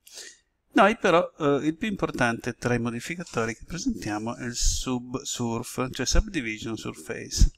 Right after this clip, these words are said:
Allora, quando applichiamo il subdivision surface, quello che, eh, si ottiene è di avere il cubo, ci avviciniamo,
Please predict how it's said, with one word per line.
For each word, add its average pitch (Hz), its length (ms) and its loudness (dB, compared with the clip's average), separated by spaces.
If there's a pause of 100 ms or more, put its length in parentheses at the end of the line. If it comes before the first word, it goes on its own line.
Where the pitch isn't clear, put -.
(240)
Allora, 139 180 -2
quando 233 220 2
applichiamo 123 520 -2
il 117 60 -14
subdivision 120 600 -4
surface, 113 800 6 (400)
quello 147 300 2
che, - 160 -2
eh, 131 720 2
si - 80 10
ottiene 139 760 0 (440)
è 220 140 -2
di 226 100 2
avere 123 600 2 (720)
il 208 140 -6
cubo, 120 520 -2 (880)
ci - 100 -12
avviciniamo, 185 840 -2